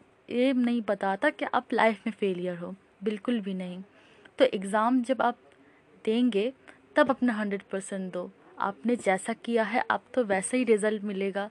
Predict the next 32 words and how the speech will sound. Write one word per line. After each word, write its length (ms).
तो 60
रिजल्ट 420
का 100
फेयर 460
नहीं 160
करना 300
चाहिए। 440
तो 60
आज 380
मैंने 380
एक 200
आईजी 520
अपना 300
जो 160
Instagram 540
अकाउंट 480
है 160
वहाँ 240
मैंने 280
एक 120
क्वेश्चन 340
पूछा 340
था 280
कि 80
आपके 360
लाइफ 320
का 80
सबसे 360
बड़ा 200
डर 260
क्या 220
है। 220